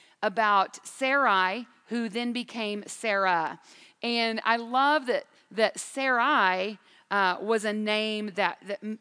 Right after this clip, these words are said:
meant contention. And she was always striving and contending, and she was argumentative. But when she quit all that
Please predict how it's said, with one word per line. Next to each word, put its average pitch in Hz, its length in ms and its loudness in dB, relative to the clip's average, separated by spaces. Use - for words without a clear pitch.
meant 214 540 -4
contention. 196 920 -8
And 208 160 -4
she 254 180 -4
was 202 280 -2
always 226 420 0
striving 220 720 -4
and 175 160 -6
contending, 190 760 -6
and 160 100 -6
she 208 140 -12
was 185 120 -12
argumentative. 196 1400 -6
But 226 240 4
when 294 560 0
she 196 840 -4
quit 330 580 0
all 196 280 2
that 175 320 -6